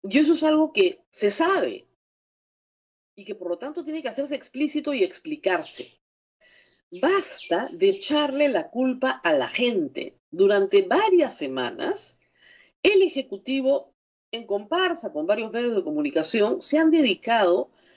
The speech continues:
a insultar al público y a decirle que no sabe hacer una cuarentena, que no sabe lo que es un toque de queda, a ponerle multas, a buscar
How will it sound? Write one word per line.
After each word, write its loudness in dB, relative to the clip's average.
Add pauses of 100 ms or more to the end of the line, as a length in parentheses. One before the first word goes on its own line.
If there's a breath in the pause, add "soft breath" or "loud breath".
(200 soft breath)
a -2
insultar 0
al 0
público -2
y 2
a 6
decirle 0
que 0
no -2
sabe -2
hacer -2
una -2
cuarentena, -2 (240 soft breath)
que 0
no 0
sabe 0
lo 0
que -8
es -8
un -2
toque 0
de -2
queda, 2 (160 loud breath)
a -10
ponerle 0
multas, 0 (200 soft breath)
a -4
buscar -2